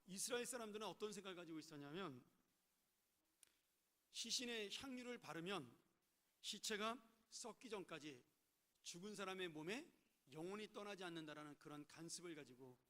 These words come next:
있었습니다. 그러니 막달라 마리아가 원래 일곱 귀신 들렸던 여자였는데 예수님에게 고침을 받고 끝까지 십자가에까지 따라갔던 충성스러운 여자죠.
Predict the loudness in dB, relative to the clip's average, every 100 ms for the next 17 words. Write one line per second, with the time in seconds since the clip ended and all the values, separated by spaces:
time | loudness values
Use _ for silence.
0 | _ -2 -2 -2 -8 -14 -20 _ _ _
1 | _ _ _ -6 -2 0 0 0 0 0
2 | 0 0 0 -2 -4 _ _ -2 0 0
3 | 0 -2 2 6 6 6 0 0 0 0
4 | 0 0 -2 -2 -4 -2 0 0 0 -2
5 | -2 -4 0 0 0 -4 -6 -2 -4 -4
6 | -18 _ -16 -4 -2 4 4 4 0 0
7 | -2 -4 -4 -4 -6 -6 -8 -8 _ _
8 | -4 -2 0 0 0 0 -4 -14 -6 -2
9 | -2 -4 -6 -8